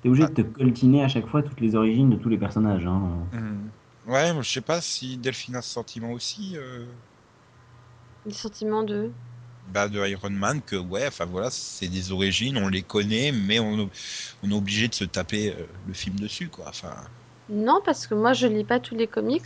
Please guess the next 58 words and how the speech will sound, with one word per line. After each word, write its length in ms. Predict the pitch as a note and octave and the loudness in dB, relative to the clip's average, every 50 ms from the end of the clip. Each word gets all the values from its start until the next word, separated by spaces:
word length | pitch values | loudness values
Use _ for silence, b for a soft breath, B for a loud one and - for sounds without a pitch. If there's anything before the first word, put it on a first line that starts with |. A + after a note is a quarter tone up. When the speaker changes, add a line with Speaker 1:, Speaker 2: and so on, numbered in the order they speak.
| - - | -6 -4
Speaker 3:
comme 200 | - B3 A#3 A3+ | -2 -2 -2 0
toi, 260 | - A#3+ C4 E4 F#4+ | 2 2 2 4 4
donc, 240 | F4 C4+ A3+ A3 G#3+ - | 2 2 2 0 2 2
euh, 320 | G#3 F#3+ F#3+ F#3+ F#3+ F#3+ | 2 4 6 6 4 4
je 80 | F#3+ G3+ | 2 2
t'avouerai 340 | G3+ - G#3 G3+ G#3 A#3 B3 | 4 6 6 8 6 6 6
qu'Iron 260 | - A#3 G3 F#3 F#3 | 6 6 6 6 6
Man, 200 | F#3+ G#3 B3+ C4+ | 6 6 6 6
ça 140 | - - G3+ | 4 2 2
devait 120 | F3 F3 | 4 4
être 160 | F3 F3 - | 2 2 2
un 60 | F#3+ | 0
de 80 | F#3 F3+ | 0 2
ceux 200 | - - - B3 | 2 2 2 2
que 80 | A#3+ - | 0 0
je 60 | - | 0
connaissais 380 | - B3 A3 G#3 G#3 G3+ - A3 | 4 6 6 8 6 6 6 6
le 80 | G#3 G3+ | 8 8
moins, 280 | G3+ G3 G#3 B3+ - - - - - - - - - - - - - - - | 10 10 8 8 6 2 -14 -20 -20 -18 -18 -16 -16 -16 -16 -16 -16 -10 -2
en 120 | - G3 F3+ | -2 -2 0
fait. 340 | - - G3+ G3+ - - - | 0 -4 -4 -4 -6 -4 0
Speaker 2:
Pas 120 | - D#3+ | 2 2
impossible. 500 | E3 C#3 A#2+ C3 A2+ - - - F2+ F#2 G#2 A2 - - - - B B B B - | 2 2 2 0 0 -2 -2 -6 -8 -8 -10 -14 -16 -18 -18 -20 B B B B -8
Speaker 3:
Donc, 420 | - G3+ G3 G#3 G#3+ G#3+ G#3+ G3+ G3 | -2 4 8 10 10 10 10 8 8
du 160 | F#3+ G#3 G3+ | 6 6 4
coup, 300 | A#2+ A#2+ C4 D4 E4 E4 | 4 6 8 10 10 10
euh, 640 | C#4 A3+ G#3+ G3+ G3 F#3+ F#3+ F#3+ F#3 F#3 F#3 F#3 F#3 | 10 10 8 8 8 6 6 4 4 2 2 2 0
je 100 | - - | 0 4
connaissais 360 | - G3 G3 F#3 - - G3+ | 4 4 4 4 2 0 2
pas 140 | - A#3 B3+ | 2 2 2
ses 220 | B3 - B3 G#3+ | 4 2 4 6
origines 360 | G#3+ G3+ G3 G3 G#3 D4 F4+ D#4+ | 6 6 6 4 4 4 6 6
et 100 | A3+ F#3+ | 6 6
j'ai 100 | F3 F#3 | 4 2
vraiment 240 | - E3+ F#3+ A#3 C#4 | 2 4 4 6 6
beaucoup 280 | C#4 A#2 A#2+ A#2 - A#3 | 6 4 4 4 6 6
aimé 140 | A3 G#3+ G#3 | 6 6 4
le 60 | G3+ | 4
film, 240 | - - C#4+ D#4 C#4+ | 2 0 0 0 0
moi. 180 | G3+ E3 F3 - - - - - - - - - - - - | 0 -4 -6 -10 -16 -20 -20 -20 -18 -16 -14 -14 -12 -6 0
Speaker 1:
Alors. 160 | - A2 G#2 G#2+ | 4 4 6 6
Speaker 2:
D'un 140 | A#2+ C3+ C#3+ | 6 4 2
autre, 80 | - - - - - - - - | -2 -6 -16 -20 -20 -20 -8 -2
d'un 120 | - B2 B2 | 0 4 4
autre 140 | C#3 C3 - | 4 4 4
côté, 180 | - - G3 | 2 4 4
ils 80 | F3+ B2+ | 4 4
avaient 120 | A2+ G#2+ | 4 2
pas 280 | G2+ - - - C#3+ B2+ | 2 -2 0 0 0 0
trop 180 | - - C#3+ | 0 -2 -4
le 40 | C#3 | -4
choix 200 | - - - E3+ | -4 -4 -4 -4
de 60 | C#3+ | -4
démarrer 360 | A2+ A2+ A2+ A#2 A#2 A2 A#2+ A2+ | -2 -2 0 0 0 0 0 -2
par 180 | - A#2 A2 B2 | 0 0 0 0
lui, 180 | D3 F3+ F#3 C3+ | 0 -2 -4 -4
vu 200 | F#2 F2+ G#2+ G#2 | -4 -6 -8 -10
que, 380 | - - - C3 A2 F#2+ G#2 | -10 -6 -6 -6 -4 -6 -8